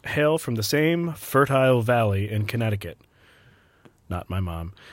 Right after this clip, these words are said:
That native son and master blender, Nick R. Agua, A K A Nick Melillo, I think is Melillo if it's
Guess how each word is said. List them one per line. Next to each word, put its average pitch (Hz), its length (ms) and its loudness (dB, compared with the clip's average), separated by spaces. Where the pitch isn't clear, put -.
That 117 280 4
native 143 380 6
son 131 440 4
and 110 200 0
master 120 360 2
blender, 104 560 2
Nick 123 460 0
R. 131 340 2
Agua, 123 580 0
A 107 140 2
K 113 160 -6
A 117 380 -2
Nick 120 420 -2
Melillo, 127 720 2
I 98 60 -16
think 117 300 -6
is 107 180 -2
Melillo 110 580 -2
if 98 120 -6
it's - 260 -8